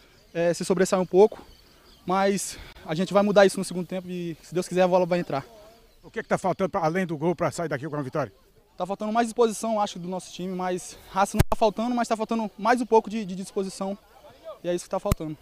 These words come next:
Speaker 1: E a bola entrar só.
Speaker 2: Ok, tá aí então o João Moreno falando com os amigos aqui, é, da equipe Esporte Mais.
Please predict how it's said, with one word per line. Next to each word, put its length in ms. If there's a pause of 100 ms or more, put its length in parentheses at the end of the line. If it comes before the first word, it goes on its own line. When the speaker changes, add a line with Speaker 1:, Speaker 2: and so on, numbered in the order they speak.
Speaker 1:
E 40
a 40
bola 160
entrar 220
só. 120 (400)
Speaker 2:
Ok, 300
tá 140
aí 100
então 220
o 40
João 140
Moreno 380
falando 260
com 140
os 100
amigos 400
aqui, 320 (420)
é, 720
da 160
equipe 480
Esporte 760
Mais. 440